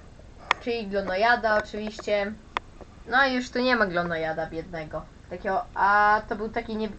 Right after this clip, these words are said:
mały niebieski glon-, no to taki o, nie wiem, pół, jak kciuk. Znaczy nie, jak pół kciuka. No i ona teraz tutaj jest w więzieniu.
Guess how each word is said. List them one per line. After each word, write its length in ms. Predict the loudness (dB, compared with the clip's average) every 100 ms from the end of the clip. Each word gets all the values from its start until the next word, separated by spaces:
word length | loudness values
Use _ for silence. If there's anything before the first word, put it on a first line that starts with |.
| -10
mały 320 | 0 2 2
niebieski 380 | 0 -4 -6 -8
glon-, 220 | -6 -6 -8 -8
no 100 | -8
to 320 | -8 -8 -10
taki 240 | -8 -6
o, 200 | -6 -8 -12 -18 -20 -20 -20 -20 -20 -16
nie 140 | -12 -10
wiem, 120 | -10 -12 -18 -20 -20 -20 -20 -20 -12
pół, 100 | -10 -10 -14 -14 -10
jak 220 | -10 -10
kciuk. 460 | -14 -6 -4 -6 -12 -18 -20 -18 -18 -18 -20 -20 -20 -20 -20 -18 -16 -14
Znaczy 320 | -8 -6 -4
nie, 360 | -2 4 4 2 -2 -2
jak 180 | 0
pół 180 | 2 0
kciuka. 500 | 0 -2 -2 -2 -6 -6 -16 -20 -20 -20 -14 -10 -8 -6
No 120 | -4
i 120 | 2 4
ona 300 | 6 4 4
teraz 360 | 4 4 4
tutaj 280 | 0 -2 -2
jest 120 | -2
w 40 | -6
więzieniu. 600 | -6 -4 -4 -2 -4